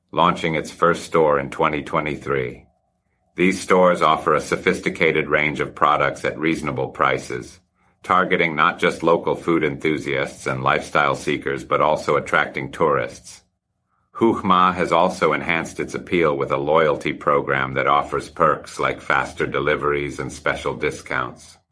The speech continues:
As we conclude this episode, it's clear that the supermarket sector in China is witnessing a remarkable evolution. The shift towards premium offerings and membership-based models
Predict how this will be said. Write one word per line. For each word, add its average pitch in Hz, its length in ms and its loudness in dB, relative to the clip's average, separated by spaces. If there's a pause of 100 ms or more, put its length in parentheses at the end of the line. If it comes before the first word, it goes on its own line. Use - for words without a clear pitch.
As 78 160 -2
we 95 80 2
conclude 104 420 2
this 80 160 0
episode, 76 600 2
it's 80 180 -6
clear 90 380 4
that 76 180 2
the 78 80 -4
supermarket 82 720 2
sector 73 440 0
in 65 120 -2
China 73 540 0
is 67 180 -4
witnessing 76 560 0
a 71 120 0
remarkable 73 640 0
evolution. 71 680 -2 (840)
The - 100 -2
shift - 380 0
towards 78 340 2
premium 92 480 2
offerings 76 640 -2
and 76 260 -4
membership-based 80 800 0
models 69 520 -2